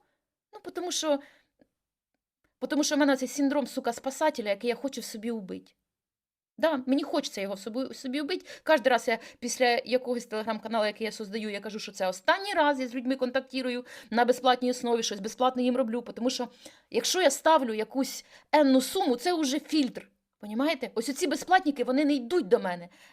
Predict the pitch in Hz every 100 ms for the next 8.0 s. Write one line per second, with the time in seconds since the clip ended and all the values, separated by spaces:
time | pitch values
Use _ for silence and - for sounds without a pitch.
0 | _ 220 349 302 285 - 240 339 440 320
1 | 226 202 190 262 - 359 302 - 294 -
2 | - 466 - 320 294 330 - _ 226 339
3 | 285 294 330 - _ _ _ _ _ -
4 | 254 359 440 302 320 233 311 330 359 311
5 | - 208 180 175 220 349 427 403 - 294
6 | - 226 359 370 311 302 302 302 311 320
7 | 233 247 247 214 208 262 453 508 254